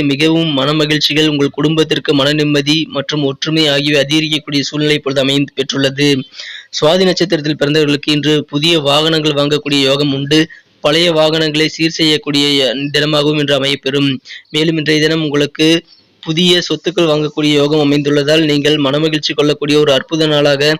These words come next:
இன்றைய தினம் உங்களது பொருட்கள், நீங்கள் வாங்கக்கூடிய பொருட்கள் மூலமாக கிடைக்கப் பெறுவீர்கள். வியாபாரம் இன்று சிறப்பாகவே இருக்கும்.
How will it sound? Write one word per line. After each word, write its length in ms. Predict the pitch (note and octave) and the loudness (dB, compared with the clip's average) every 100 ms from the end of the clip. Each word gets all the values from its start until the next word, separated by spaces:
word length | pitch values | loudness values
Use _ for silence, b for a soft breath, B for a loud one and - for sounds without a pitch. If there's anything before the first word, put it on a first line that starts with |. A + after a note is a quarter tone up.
| B B - | B B -6
இன்றைய 220 | D3 D3+ | -2 0
தினம் 200 | D#3 D#3+ | 2 0
உங்களது 280 | D3 C#3+ C#3+ | 0 -2 -2
பொருட்கள், 440 | C#3 C#3 - D#3+ - - | -2 -4 0 0 0 -6
நீங்கள் 300 | C#3+ C#3 C#3 | -4 0 0
வாங்கக்கூடிய 440 | D#3 D#3+ D#3 D3+ | 0 -2 -2 -2
பொருட்கள் 420 | C#3+ C#3+ C#3+ D#3 D3 | -2 -2 0 0 2
மூலமாக 400 | C#3+ C#3+ C#3 D3 | 2 2 0 -2
கிடைக்கப் 360 | C3+ C#3 C3+ | -2 -2 -2
பெறுவீர்கள். 480 | C#3 C3+ B2+ C3+ C#3 C3 B2+ B B B B | -2 -2 -2 0 0 0 -4 B B B B
வியாபாரம் 460 | D3 D3+ E3+ E3+ E3 | -4 0 0 0 0
இன்று 180 | D#3 D3+ | -2 -2
சிறப்பாகவே 560 | - C#3 D3+ D#3 D3+ C#3+ | -2 -4 0 0 2 2
இருக்கும். 460 | C3+ C#3 - C3+ | 0 -2 -2 0